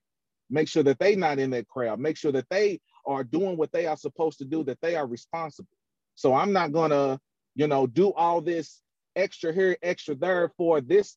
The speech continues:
child's, for, for this, for, for this child when the own parents can care less on what's going on.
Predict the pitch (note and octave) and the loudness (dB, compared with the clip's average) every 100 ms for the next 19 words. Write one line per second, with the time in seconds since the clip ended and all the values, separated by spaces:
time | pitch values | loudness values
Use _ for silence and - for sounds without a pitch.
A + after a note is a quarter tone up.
0 | _ - G3 F#3 E3 - _ _ _ _ | _ -6 -4 -2 -4 -8 _ _ _ _
1 | _ - F3 E3+ D#3 G3 - _ E3+ D#3 | _ -4 -4 -4 0 0 0 _ -2 -2
2 | - D#3+ F3+ G3 - A3 A3+ F#3 D#3 - | -2 0 2 2 -2 -4 -2 -2 -4 -6
3 | _ C#3+ D#3+ D3+ F#3+ G3+ F3 - B3 A3+ | _ -8 -6 -2 0 0 -2 -8 -6 -6
4 | D3+ - - F3 - - _ - G#3+ G#3+ | -8 -10 -14 -16 -16 -20 _ 0 2 4
5 | G#3 G3+ B3 E3 - E3 G3 F3 F#3 F#3+ | 4 4 2 0 -2 -2 -2 -2 -4 -4
6 | G#3+ G#2 | -6 -8